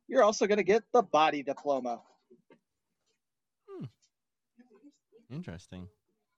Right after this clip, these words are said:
Speaker 1: Now you will be able to critique those bodies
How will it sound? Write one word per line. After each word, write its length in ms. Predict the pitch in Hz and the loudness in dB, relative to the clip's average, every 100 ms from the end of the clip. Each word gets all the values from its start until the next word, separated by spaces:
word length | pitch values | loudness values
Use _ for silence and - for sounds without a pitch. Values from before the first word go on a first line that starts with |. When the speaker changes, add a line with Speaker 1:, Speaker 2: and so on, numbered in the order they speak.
| _ _ _ _ _ _ _ | _ _ _ _ _ _ _
Speaker 1:
Now 240 | - 180 196 | 0 2 2
you 260 | 190 226 151 | 0 -2 -2
will 200 | 131 143 | -2 -2
be 160 | 165 | 0
able 240 | 175 170 160 | 2 0 -4
to 480 | - 165 151 135 135 | -2 0 0 -4 -6
critique 440 | - 165 277 190 - _ | -6 0 2 2 0 _
those 260 | 156 180 185 | 2 4 4
bodies 520 | 190 170 135 127 - | 2 2 0 -6 -12